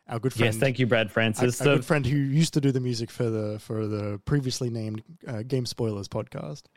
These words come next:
Speaker 2: Yeah, our first bit of music came from Brad. Uh, Brad, we went to, we went to uni with Brad, and, uh, and he's, and he's helped me keep the ship afloat.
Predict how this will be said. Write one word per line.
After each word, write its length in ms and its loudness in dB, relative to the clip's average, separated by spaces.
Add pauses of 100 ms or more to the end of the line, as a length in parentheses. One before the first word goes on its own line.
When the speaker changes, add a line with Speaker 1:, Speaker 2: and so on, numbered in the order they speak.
Speaker 2:
Yeah, 460 4 (140)
our 120 2
first 300 4
bit 100 4
of 80 4
music 300 4
came 180 2
from 240 0
Brad. 440 2 (120)
Uh, 180 4
Brad, 300 2
we 80 2
went 200 4
to, 180 4
we 120 2
went 160 2
to 80 0
uni 240 4
with 180 2
Brad, 360 4 (500)
and, 260 4
uh, 840 6
and 180 2
he's, 280 0
and 160 0
he's 140 0
helped 220 2
me 60 0
keep 220 0
the 100 4
ship 200 2
afloat. 420 2